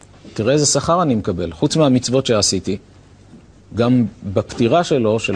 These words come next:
של הכמה דקות האלה, הוא הציל אלפים. כמה שכר יש לו? המציל נפש אחת כאילו הציל עולם מלא." אז פה בעולם הזה, במבט שלנו, יש מצבים שנראים תמוהים.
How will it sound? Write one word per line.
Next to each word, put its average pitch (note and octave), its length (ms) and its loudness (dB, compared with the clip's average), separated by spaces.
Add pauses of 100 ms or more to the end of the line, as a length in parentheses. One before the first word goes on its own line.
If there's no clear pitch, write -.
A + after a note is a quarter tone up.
(140)
של G2 200 -2
הכמה B2+ 400 0
דקות A#2 360 0
האלה, G2 320 -2 (540)
הוא A#2 140 -2
הציל D3+ 300 0
אלפים. D3 460 0
כמה C#3 240 0
שכר D#3 380 -2
יש F#2+ 220 -4
לו? F#2+ 80 -4
המציל G2+ 360 0
נפש C#3 320 0
אחת C#3 280 -2
כאילו B2+ 220 0
הציל C3+ 260 0
עולם C3 280 2
מלא." C#3+ 200 2 (1300)
אז - 140 -4
פה F3 200 0
בעולם D3 460 2
הזה, B2+ 220 2
במבט G#2+ 480 0
שלנו, B2+ 600 0 (280)
יש B2+ 200 -2
מצבים B2 500 2
שנראים G#2 380 0
תמוהים. G#2+ 520 0